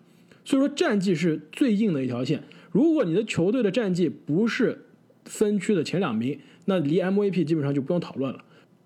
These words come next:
因此我们很可能就要不得不排除我心目中这个我们小牛未来的希望卢卡，毕竟啊，这小牛或者说独行侠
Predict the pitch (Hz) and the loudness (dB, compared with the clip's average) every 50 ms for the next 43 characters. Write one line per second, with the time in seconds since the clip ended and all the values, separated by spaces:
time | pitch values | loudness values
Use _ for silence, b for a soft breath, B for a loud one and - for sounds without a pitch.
0 | _ - 269 302 330 330 277 - - 175 151 147 156 208 202 - 185 208 233 226 | _ 0 2 2 2 2 0 0 -2 0 0 2 0 0 0 0 0 0 0 0
1 | 208 156 131 139 143 165 156 - - 190 165 147 - - - - - - 214 180 | 0 0 0 0 -2 -2 -4 -2 0 0 0 0 -4 -10 -16 -4 0 0 2 2
2 | 185 175 196 190 - - 135 147 147 - 139 135 143 139 - - 143 131 127 120 | 2 0 0 -2 0 0 -2 -2 0 0 0 0 0 0 -2 -2 -2 -2 -2 -2
3 | - - 160 156 151 139 127 139 139 143 143 143 - _ _ _ _ _ _ - | 0 0 0 2 0 0 0 0 0 -2 -2 -6 -12 _ _ _ _ _ _ -4
4 | 147 127 120 120 127 117 127 127 135 143 135 - 180 139 123 131 123 123 143 160 | -2 -2 -2 -2 -2 -2 -2 -2 -2 -2 0 0 0 0 0 0 0 0 0 2
5 | 180 175 147 131 185 170 190 165 - - 175 165 175 180 208 147 131 131 143 180 | 2 2 2 0 0 0 0 -2 0 0 2 2 2 2 0 0 0 0 0 0
6 | 175 - - - B B B B B B B B B _ 208 202 165 180 196 175 | 0 -2 -6 -6 B B B B B B B B B _ 2 2 4 2 0 0
7 | 139 120 117 - - _ _ - 151 139 - - 143 131 131 135 139 151 170 180 | 0 -2 -4 -8 -12 _ _ -4 -4 -2 0 0 0 0 0 0 0 0 -2 -4
8 | B B B B B B B - 156 147 135 160 160 175 185 180 208 202 170 151 | B B B B B B B -2 0 2 2 2 2 2 2 2 2 2 0 0
9 | 139 151 165 151 - | 0 -2 -2 -4 -8